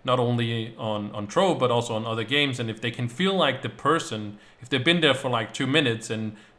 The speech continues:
some person have a discussion, then they're, and they want a discussion, like, they like discussions as well,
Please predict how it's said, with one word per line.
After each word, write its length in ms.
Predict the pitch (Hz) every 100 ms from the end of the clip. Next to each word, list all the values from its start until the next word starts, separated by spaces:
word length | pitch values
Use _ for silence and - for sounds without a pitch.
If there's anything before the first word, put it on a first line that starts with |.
| -
some 200 | 127 127
person 340 | 127 123 120
have 180 | 113 113
a 40 | 113
discussion, 800 | 107 - 165 175 113 113 110 - - - _ _ _ -
then 180 | 143
they're, 340 | 139 135 135 123 -
and 160 | 147 120
they 120 | 135
want 340 | 123 147 196
a 20 | 139
discussion, 640 | 113 - 107 - 107 104
like, 140 | 104
they 100 | 127
like 300 | 123 127 127
discussions 600 | 127 123 127 110 117 110
as 160 | 107 104
well, 480 | 135 170 113 110